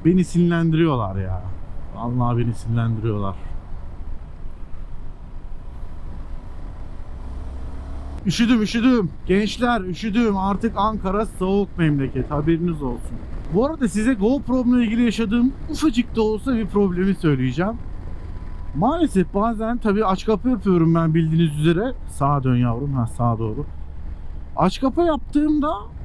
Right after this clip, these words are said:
nedense anlayamadığım şekilde mikrofondaki sesimi almıyor. Bir anda kendi öz mikrofonuna geçiyor. Yani Media Mod mikrofonuna geçiyor.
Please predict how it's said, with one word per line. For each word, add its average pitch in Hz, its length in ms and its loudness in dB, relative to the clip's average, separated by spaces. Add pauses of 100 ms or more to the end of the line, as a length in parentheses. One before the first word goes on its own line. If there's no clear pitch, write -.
(640)
nedense 285 840 4 (320)
anlayamadığım 214 680 4
şekilde 202 540 2 (840)
mikrofondaki 262 720 4
sesimi 240 360 6
almıyor. 147 520 4 (540)
Bir 196 60 6
anda 208 520 2
kendi 190 540 4 (100)
öz 190 240 4
mikrofonuna 175 580 4
geçiyor. 131 340 2
Yani 147 260 4
Media 160 360 4
Mod 175 200 2
mikrofonuna 127 580 4
geçiyor. 147 500 2